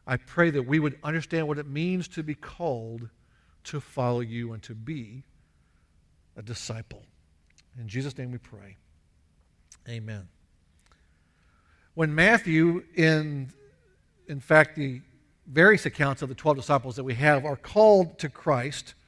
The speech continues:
they are given a sequence, the sequence looks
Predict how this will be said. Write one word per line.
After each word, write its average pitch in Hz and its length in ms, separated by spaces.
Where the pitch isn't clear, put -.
they 175 100
are 208 120
given 180 600
a 156 80
sequence, 202 420
the 151 160
sequence 214 340
looks 190 140